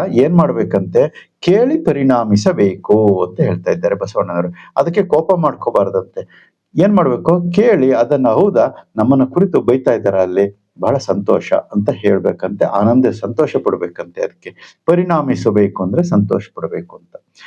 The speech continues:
ಯಾಕೆ ಅಂತ ಹೇಳ್ತಾರೆ, ಅದೇನು ಕಾರಣ? "ಕೊಳ್ಳದೆ ಕೊಡದೆ ಅವರಿಗೆ ಸಂತೋಷಬಹುದಾಗಿ."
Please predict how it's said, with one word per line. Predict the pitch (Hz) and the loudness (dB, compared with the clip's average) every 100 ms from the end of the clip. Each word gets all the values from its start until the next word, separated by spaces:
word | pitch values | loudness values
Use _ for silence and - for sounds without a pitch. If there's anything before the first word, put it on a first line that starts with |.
| - - _ | -20 -20 _
ಯಾಕೆ | 165 220 - 214 | 0 2 2 0
ಅಂತ | 170 | 2
ಹೇಳ್ತಾರೆ, | 156 123 - 104 95 87 - - | 0 0 0 -2 -2 -8 -10 -4
ಅದೇನು | 120 180 208 202 | 0 2 0 0
ಕಾರಣ? | 185 180 180 208 - - _ _ _ _ _ _ _ - - - _ | 0 0 2 0 0 -20 _ _ _ _ _ _ _ -20 -20 -20 _
"ಕೊಳ್ಳದೆ | - 151 196 220 214 208 | 0 2 4 2 2 0
ಕೊಡದೆ | 202 196 202 | 0 2 2
ಅವರಿಗೆ | 170 175 196 214 | 2 2 2 0
ಸಂತೋಷಬಹುದಾಗಿ." | 185 151 139 131 - 165 120 104 92 92 87 101 95 | -2 -2 0 0 2 0 0 0 0 -2 -2 -2 -2